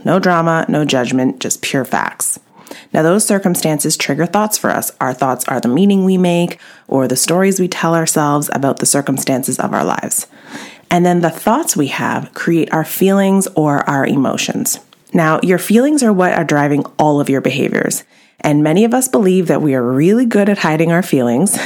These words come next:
<laughs> myself included. And I will say that I'm constantly being told that my body language betrays me.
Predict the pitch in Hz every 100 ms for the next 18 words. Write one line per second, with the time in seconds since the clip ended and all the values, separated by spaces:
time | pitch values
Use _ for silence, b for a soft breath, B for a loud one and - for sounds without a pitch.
0 | B 165 B - 143 139 139 139 180 -
1 | 135 135 185 143 127 131 131 - 127 135
2 | 127 123 127 B B B - 202 214 -
3 | 147 135 131 127 - 120 120 151 - 123
4 | 123 120 - B B B - 123 120 123
5 | 165 165 165 170 165 - 196 - 113 -
6 | 123